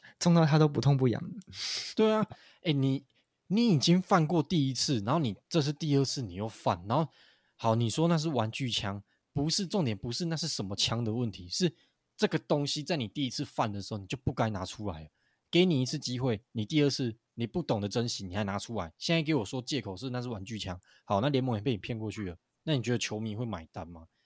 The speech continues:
Speaker 2: 你今天是一个灰熊队的核心，你打球很帅，我知道，我也很喜欢看 Ja Morant 灌篮，但是我觉得他给的榜样会对这些现在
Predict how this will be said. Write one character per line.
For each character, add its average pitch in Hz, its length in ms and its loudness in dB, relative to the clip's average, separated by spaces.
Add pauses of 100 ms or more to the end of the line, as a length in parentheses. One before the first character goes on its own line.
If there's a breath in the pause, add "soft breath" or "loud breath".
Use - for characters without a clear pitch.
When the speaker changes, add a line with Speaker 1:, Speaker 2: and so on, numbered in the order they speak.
(440)
Speaker 2:
你 139 160 4
今 139 160 4
天 180 140 8
是 175 160 2
一 151 100 4
个 139 120 4 (340)
灰 156 200 4
熊 117 220 2
队 117 300 0 (560)
的 110 160 0
核 107 240 2
心， 107 320 0 (600)
你 170 120 2
打 131 160 6
球 120 140 2
很 104 100 2
帅， 92 340 0 (140)
我 107 120 -8
知 - 120 -10
道， 104 320 0
我 139 120 4
也 165 100 8
很 127 120 6
喜 120 100 2
欢 113 80 2
看 123 160 0
Ja 113 120 0
Morant 101 220 -2
灌 90 180 -6
篮， 80 160 -16 (500)
但 190 160 4
是 180 260 2 (360)
我 135 180 8
觉 160 140 2
得 180 80 4
他 156 180 0
给 110 180 0
的 101 80 -2
榜 98 280 -4
样 107 240 -2 (260)
会 170 140 -2
对 160 260 2
这 143 160 -4
些 139 200 -2
现 131 260 -2
在 107 280 -2